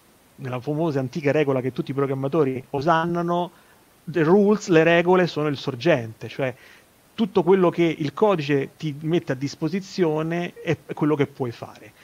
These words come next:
E quella è la bravura, sfruttare questo codice per creare qualunque cosa. Mi ricordo che c'è una scena meravigliosa in Snow Crash in cui c'è un signore che ha la grande capacità di simulare il fumo di una sigaretta virtuale che lui sta fumando.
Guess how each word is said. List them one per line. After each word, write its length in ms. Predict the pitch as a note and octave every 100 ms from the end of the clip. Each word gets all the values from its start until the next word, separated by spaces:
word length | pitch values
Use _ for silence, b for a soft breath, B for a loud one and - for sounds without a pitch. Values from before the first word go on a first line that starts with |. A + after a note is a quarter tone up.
| B B B
E 80 | -
quella 180 | - G3+
è 40 |
la 100 | C3+
bravura, 420 | B2+ B2+ C3+ A#2+
sfruttare 760 | - - C#3+ - A#3+ F3 B2 A#2
questo 300 | C3 - A#3
codice 480 | E3+ D3+ D#3 E3 G#3
per 140 | F#3+
creare 320 | - C3+ C#3
qualunque 380 | C3 B2 A#2 A#2
cosa. 420 | - A#2 - - _ b b b b
Mi 240 | - A2+ C#3
ricordo 360 | D3 F3 D3
che 60 | C#3
c'è 80 | D3+
una 100 | C#3+
scena 240 | - E3
meravigliosa 460 | C#3 C#3 C#3+ E3+ C3+
in 60 |
Snow 160 | C3 G3+
Crash 340 | E3 E3+ F3
in 100 | D3+
cui 300 | C3 E3 D3
c'è 120 | B2+ C3+
un 80 |
signore 560 | C3+ G#3 F3+ D#3 F3+ E3
che 220 | B2+ B2+
ha 180 | C#3 B2+
la 140 | B2 B2
grande 460 | D3 E3 D3 C3
capacità 680 | C3+ C3+ E3+ G#3+ - C3+ D3+
di 260 | B2+ D#3 - B
simulare 880 | - - G3+ G3 G#3+ D#3+ D#3 D#3 E3+
il 140 | C#3+ C#3+
fumo 640 | - - D3 B2+ C3 C#3 -
di 80 | D3
una 120 | C3+
sigaretta 460 | - D#3 C3 A#2+ B2
virtuale 440 | B2+ B2+ B2 A#2+
che 80 | A#2+
lui 120 | A#2+
sta 140 | A2+ A2+
fumando. 460 | _ A#2 A#2 -